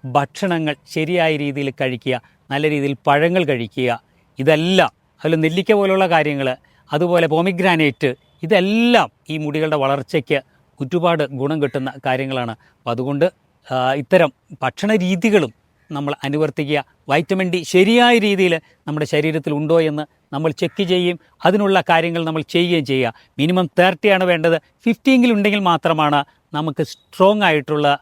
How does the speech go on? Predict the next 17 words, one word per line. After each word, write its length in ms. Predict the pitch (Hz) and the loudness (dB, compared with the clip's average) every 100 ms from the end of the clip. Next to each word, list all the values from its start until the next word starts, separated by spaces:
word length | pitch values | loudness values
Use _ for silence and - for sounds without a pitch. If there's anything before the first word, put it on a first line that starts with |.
| _ _ _ | _ _ _
ആ, 60 | 131 127 127 127 127 - _ 151 | -4 -2 0 0 -2 -6 _ -6
ഇരിക്കാൻ 260 | 147 160 147 | -2 -2 -2
കഴിയുകയുള്ളൂ. 440 | 135 123 120 113 113 _ _ | -2 -2 -4 -4 -8 _ _
അതെങ്കിലും 300 | 131 156 175 190 | -6 -4 -4 -2
വൈറ്റമിൻ 320 | 151 156 185 170 | -2 0 -2 -2
ഡി 60 | 185 | 0
കുറവാണെങ്കിൽ 760 | 185 175 196 196 196 196 190 220 - _ | 2 4 4 2 2 0 -2 -2 -6 _
നിങ്ങളൊരു 260 | 156 156 151 | -4 -2 2
ഡോക്ടറെ 240 | 156 - 180 | 2 2 2
കാണുകയും 320 | 175 175 175 - _ - | 2 0 -4 -8 _ 0
അതിനുള്ള 260 | 190 196 196 - | 2 2 2 2
ശരിയായ 380 | 214 247 226 | 4 6 4
മരുന്ന് 320 | 202 170 175 196 | 4 0 0 0
കഴിക്കുകയും 400 | 160 139 165 156 | -2 -2 -4 -4
ചെയ്താൽ 260 | 165 156 151 - _ - | -2 0 -2 -4 _ -6
മുടികൾ 260 | 147 165 151 | -2 0 0
വളരും. 280 | 135 120 113 | 0 -2 -6